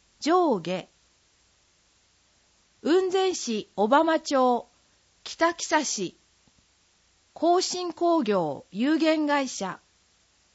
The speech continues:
零九五七七五の零七二三。上下。雲仙市国見町、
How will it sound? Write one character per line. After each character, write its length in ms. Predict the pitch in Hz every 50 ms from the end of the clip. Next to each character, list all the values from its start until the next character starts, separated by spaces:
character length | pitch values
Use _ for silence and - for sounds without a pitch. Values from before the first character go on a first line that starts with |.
| _ _ _ _ _ _ _ _ -
零 280 | 180 254 320 370 370
九 280 | 370 - 359 381 370 339
五 260 | 233 254 254 262 262
七 460 | 247 254 240 220 202 190 185 180 - _ _ _ _ _ -
七 340 | 208 220 240 285 330 359 359
五 280 | 311 349 359 311 269
の 300 | 233 208 190 175 160 - - _ _
零 300 | - 214 269 330 381 381
七 300 | 370 370 370 359 320 262 226
二 260 | 185 196 220 247 262
三。 400 | 254 - 269 247 226 190 127 135 _ _ _ _ _ _ _ _ _ _ _ _ _
上 320 | - 277 320 370 359 302 233
下。 260 | 170 180 180 160 - _ _ _ _ _ _ _ _ _ _ _ _ _ _ _ _ _ _ _ _ _ _ _ _ _ _ _ _ _ _ _ _ _ _
雲 260 | 214 262 330 339 349
仙 240 | 339 381 381 381 370
市 240 | - - 277 240 220
国 340 | 226 - 254 233 262 294 302
見 160 | 311 302 269
町、 460 | - - 277 269 262 254 240 - -